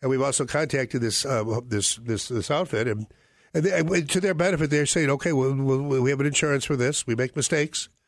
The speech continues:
our bad. Um, if there's any damage or anything," uh, and the place was trashed. Why did they go work, break in and trash the place? I don't know. She showed me pictures. So they, they, they have insurance, and they're gonna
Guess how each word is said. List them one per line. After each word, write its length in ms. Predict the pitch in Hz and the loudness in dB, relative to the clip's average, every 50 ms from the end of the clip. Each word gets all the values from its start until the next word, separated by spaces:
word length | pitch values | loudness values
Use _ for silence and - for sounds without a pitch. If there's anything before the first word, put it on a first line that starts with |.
| _ _ _ _ _ _ _ _ - | _ _ _ _ _ _ _ _ -4
our 200 | 131 120 127 127 | -2 0 0 2
bad. 400 | 131 135 131 131 143 151 139 - - _ _ - - - - - - - | 2 2 2 2 2 0 -2 -6 -16 _ _ -20 -18 -18 -18 -20 -12 -6
Um, 460 | - 113 110 107 104 104 104 113 113 113 | -2 0 2 2 2 0 0 -4 -6 -4
if 120 | 123 110 101 | -2 -2 0
there's 220 | 123 120 107 120 | 0 2 2 2
any 120 | 131 131 127 | 2 2 2
damage 440 | 123 127 127 127 135 143 127 131 | 2 2 2 2 2 2 2 2
or 40 | 143 | 2
anything," 360 | 139 135 123 139 139 135 135 | 2 2 2 2 0 2 2
uh, 240 | 120 113 113 110 123 151 | 2 2 2 2 2 0
and 100 | 139 147 | 0 0
the 60 | 147 | -2
place 320 | - - 233 262 214 - | -2 0 0 0 2 2
was 140 | 185 139 - | 0 0 0
trashed. 580 | - - - - 247 294 320 285 - - - - | 0 -2 0 0 0 2 2 0 0 -2 -2 -2
Why 140 | 143 165 | 0 0
did 80 | 220 247 | 0 0
they 60 | 220 | 0
go 240 | 190 165 151 175 185 | 0 0 0 0 0
work, 200 | 180 180 175 151 | 2 0 0 0
break 180 | - 170 156 147 | -2 -2 -2 0
in 120 | 170 160 | 0 -2
and 100 | 139 113 | -2 -2
trash 300 | - - 156 151 139 - | -2 -2 -2 -2 -2 -2
the 80 | - 113 | -6 -4
place? 200 | - 127 117 123 | -4 -2 0 0
I 60 | 139 | 0
don't 100 | 139 147 | 0 2
know. 120 | 160 135 | 0 0
She 140 | - 135 139 | 0 -2 -2
showed 200 | - 190 196 175 | -4 -4 -2 -2
me 80 | 180 170 | -2 -2
pictures. 500 | 175 214 214 - - 90 - - - - - _ _ - - - - _ - - _ _ _ _ _ _ - | -2 -4 -4 -4 -6 -8 -6 -8 -10 -12 -14 _ _ -20 -20 -20 -20 _ -20 -20 _ _ _ _ _ _ -6
So 140 | - 165 151 | -2 -2 0
they, 160 | 156 156 160 | 2 0 0
they, 160 | 160 160 165 | 2 0 0
they 220 | 160 170 170 160 | 2 2 2 2
have 120 | 151 147 147 | 2 2 0
insurance, 420 | 143 - - 143 131 127 127 123 | 0 0 0 0 0 0 0 0
and 80 | 127 123 | 0 0
they're 80 | 117 | 0
gonna 300 | 113 113 110 110 107 101 | 0 0 0 0 -2 -4